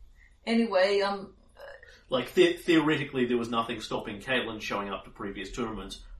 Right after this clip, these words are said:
Speaker 2: but for the fact that they wouldn't acknowledge you as a competitor because they don't recognize your kingdom.
Speaker 1: Maybe the first world, uh, uh, what if the first world wants to enter a tournament?
Speaker 2: He's,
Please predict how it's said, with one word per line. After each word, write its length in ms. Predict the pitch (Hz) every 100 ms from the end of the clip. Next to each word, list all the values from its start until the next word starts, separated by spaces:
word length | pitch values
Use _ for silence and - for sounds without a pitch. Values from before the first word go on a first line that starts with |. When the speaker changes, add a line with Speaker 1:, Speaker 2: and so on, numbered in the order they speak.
| - 135 -
Speaker 2:
but 260 | - -
for 120 | -
the 100 | 123
fact 320 | 113 139 117 -
that 100 | 110
they 100 | 110
wouldn't 320 | 113 113 101
acknowledge 480 | 104 113 113 107 107
you 120 | 98
as 100 | 95
a 60 |
competitor 560 | 98 95 139 113 101 92
because 260 | - - 95
they 80 | 98
don't 200 | 98 -
recognize 460 | 101 - - 87 -
your 100 | 123
kingdom. 540 | 131 113 - - - - - - - - - - - - - - - - - - - - -
Speaker 1:
Maybe 300 | 165 170 175
the 120 | 208 202
first 340 | 220 220 175
world, 300 | 202 226 -
uh, 600 | - - - - - -
uh, 40 | 156 208
what 200 | 226 240
if 100 | -
the 60 |
first 320 | - 233 220
world 300 | - 220 240
wants 220 | 202 202 -
to 100 | 202
enter 300 | 214 202 190
a 80 | 190
tournament? 440 | 220 233 220 - - - -
Speaker 2:
He's, 180 | -